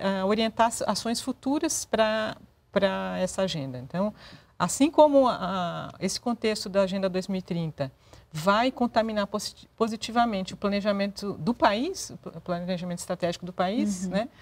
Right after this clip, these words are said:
Speaker 1: A partir do ano que vem, a gente já vai, começa a discutir o novo plano plurianual, ah, que, que tem que ser implementado a partir de dois mil e dezenove. É, isso também vai influenciar o planejamento, ah,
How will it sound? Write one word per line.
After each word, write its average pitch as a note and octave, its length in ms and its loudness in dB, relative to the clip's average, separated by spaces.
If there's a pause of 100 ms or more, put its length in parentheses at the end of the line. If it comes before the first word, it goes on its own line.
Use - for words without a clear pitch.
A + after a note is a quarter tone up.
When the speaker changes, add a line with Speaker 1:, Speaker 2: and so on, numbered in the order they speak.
(120)
Speaker 1:
A - 40 -20
partir F3 180 0
do F#3+ 100 0
ano G3+ 120 0
que G3 100 -4
vem, F#3+ 160 -2
a F#3+ 60 0
gente F#3 160 -6
já F3+ 80 -2
vai, F3+ 100 4
começa F#3 400 -2
a - 20 -6
discutir F3+ 600 -6 (240)
o F3 60 -2
novo G#3 320 2
plano F#3 320 2
plurianual, F#3 920 2 (380)
ah, D#3+ 640 -4 (100)
que, D#3 360 -12
que F3+ 160 -6
tem F3 220 0
que - 80 -8
ser - 80 -4
implementado E3 960 0
a D3+ 80 -6
partir E3 260 -4
de D#3+ 120 -4
dois D#3 200 -2
mil E3 100 -4
e D3+ 40 -6
dezenove. F3+ 720 0 (440)
É, F#3+ 140 2
isso A#3+ 240 2
também D#4 300 2
vai D#4 100 6
influenciar C#4+ 720 2
o C4 40 -6
planejamento, C4 920 0 (140)
ah, G3 640 -4